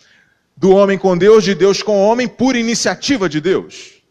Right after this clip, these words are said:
Mas o sentido social da palavra religião, todos nós conhecemos. Muitos se convertem à religião evangélica,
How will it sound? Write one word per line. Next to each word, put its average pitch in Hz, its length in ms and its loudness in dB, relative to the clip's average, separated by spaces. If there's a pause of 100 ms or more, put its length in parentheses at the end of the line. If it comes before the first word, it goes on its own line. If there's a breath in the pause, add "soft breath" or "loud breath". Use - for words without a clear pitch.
(1600)
Mas 247 180 -2
o 285 80 0
sentido 269 400 0
social 254 580 2
da 233 120 -2
palavra 226 360 0
religião, 262 760 0 (1500)
todos 190 240 -2
nós 160 220 -2
conhecemos. 139 760 -10 (640 soft breath)
Muitos 339 320 0
se 320 120 -4
convertem 302 640 0 (100)
à 269 140 0
religião 277 1400 0 (840)
evangélica, 214 1000 0